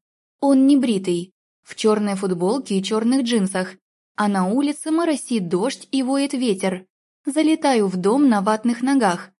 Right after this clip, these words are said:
Распихиваю продукты на полке в холодильнике. Выкладываю на стол лекарства. Заглядываю в комнату к бабушке. Она спит.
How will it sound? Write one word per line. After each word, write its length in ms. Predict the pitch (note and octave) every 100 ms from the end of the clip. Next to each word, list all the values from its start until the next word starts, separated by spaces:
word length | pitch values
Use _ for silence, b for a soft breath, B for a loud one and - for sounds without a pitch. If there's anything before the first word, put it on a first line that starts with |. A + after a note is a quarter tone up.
| _ _ _
Распихиваю 720 | E4+ F4 - D#4 D4 A#3+ A3+
продукты 560 | G#3+ G3+ F#3+ C#4+ - G#3+
на 140 | G3+
полке 340 | G3 B3+ B3
в 60 | B3+
холодильнике. 840 | - D4+ C4 A3+ F#3+ F#3+ F#3 F#3 - _ -
Выкладываю 720 | F#3+ G3 F#3+ G#3 B3+ A3+ G3
на 100 | G3
стол 240 | - A#3
лекарства. 680 | B3+ C#4+ A3+ G3 F#3+ F#3 F#3 _ _ _ -
Заглядываю 720 | F#3 G3+ F#3 G3 B3 A3 G3
в 60 |
комнату 380 | G3 B3+ C4+ D4
к 60 | B3
бабушке. 680 | B3+ G3 F#3 - F#3 F#3+ _ _ -
Она 300 | E4+ E4+ D#4+
спит. 420 | - G3 F#3+